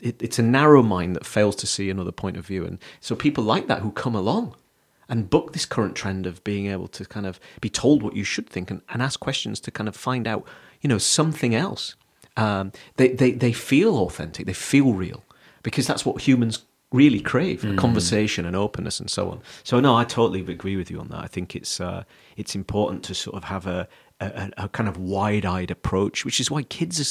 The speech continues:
Speaker 1: so interested in it to the world, 'cause they're just, they, they wanna, they're untainted by the, you know, "Oh, you shouldn't do that 'cause people think you're stupid," or, "That's a silly point of view," or, "Oh, no, we don't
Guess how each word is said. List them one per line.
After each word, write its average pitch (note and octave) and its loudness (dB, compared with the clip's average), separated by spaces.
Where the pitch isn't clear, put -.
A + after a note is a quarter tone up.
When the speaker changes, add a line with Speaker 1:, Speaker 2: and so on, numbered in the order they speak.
Speaker 1:
so A2+ 2
interested A2+ -4
in F#2+ -8
it - -4
to - -10
the G2 -2
world, F2 -2
'cause B2 0
they're B2+ 4
just, B2 0
they, B2 6
they C3 2
wanna, B2+ 4
they're B2 2
untainted C3+ 2
by G#2+ 2
the, G2+ -2
you B2 0
know, G2 0
"Oh, A2 4
you G#2 4
shouldn't A2 0
do G2 0
that D#2+ -4
'cause - -12
people - -12
think F#2 -10
you're F#2 -10
stupid," F#2+ -6
or, F#2 -4
"That's A2 -2
a - 0
silly G2+ 0
point F#2 -8
of F2 -12
view," E2+ -6
or, F2 -2
"Oh, A#2+ 8
no, A2+ 6
we G2+ 4
don't A#2+ 4